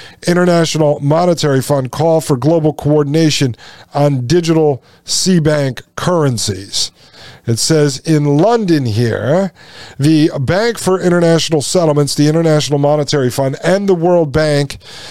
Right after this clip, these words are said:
made a joint call on Friday for global cooperation on central bank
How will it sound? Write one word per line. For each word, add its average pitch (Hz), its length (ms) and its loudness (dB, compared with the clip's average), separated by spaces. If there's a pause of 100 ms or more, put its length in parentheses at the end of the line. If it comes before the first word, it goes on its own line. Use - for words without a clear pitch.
(140)
made 156 240 2
a 147 80 2
joint 175 460 0
call 175 340 2
on 143 180 2
Friday 139 380 0
for 135 180 -2
global 165 380 2
cooperation 143 760 2
on 120 140 2
central 151 420 0
bank 139 360 0